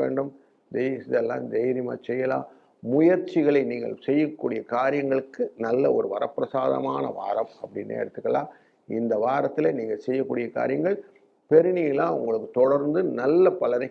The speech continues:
கொடுக்கக்கூடியதாக அமையக்கூடியது. அதனால் தைரியமா சில விஷயங்கள் எல்லாம் முடிவெடுக்கலாம். அஷ்டமத்துல சனி இருந்ததுன்னு பயந்துட்டு இருந்தீங்க, கொஞ்சம் ரிலாக்ஸ் பண்ணக்கூடிய பீரியட். ஏன்னா அவர் வக்கரத்துல இருக்கிறாரு. அதனால நீங்க இந்த பீரியட்ல கரெக்டா நீங்க செய்ய வேண்டியது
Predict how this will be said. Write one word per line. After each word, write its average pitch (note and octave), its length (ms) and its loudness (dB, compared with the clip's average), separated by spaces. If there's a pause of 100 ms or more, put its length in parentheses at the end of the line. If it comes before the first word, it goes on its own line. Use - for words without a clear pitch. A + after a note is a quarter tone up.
கொடுக்கக்கூடியதாக G#2 760 -4
அமையக்கூடியது. G2 600 -10 (720)
அதனால் A#2+ 360 -2
தைரியமா B2+ 420 0 (220)
சில G2 180 -4
விஷயங்கள் G2+ 400 -6
எல்லாம் - 240 -6
முடிவெடுக்கலாம். A2 560 -2 (160)
அஷ்டமத்துல C3 560 -2 (100)
சனி C3 240 -2
இருந்ததுன்னு A2+ 500 -4
பயந்துட்டு C3 420 -2
இருந்தீங்க, A#2+ 300 -6 (500)
கொஞ்சம் G#2+ 300 -2
ரிலாக்ஸ் C#3 380 -2
பண்ணக்கூடிய G#2+ 460 -6 (100)
பீரியட். A#2 360 -2 (100)
ஏன்னா A2+ 220 -6
அவர் F#2+ 220 -2
வக்கரத்துல G#2+ 600 -2
இருக்கிறாரு. B2 420 -2 (460)
அதனால C#3 500 0
நீங்க A#2+ 220 -4
இந்த G#2+ 120 -6 (100)
பீரியட்ல B2+ 340 0 (120)
கரெக்டா A#2 360 -4 (440)
நீங்க E3+ 240 4
செய்ய C#3+ 300 -2
வேண்டியது G#2+ 460 -2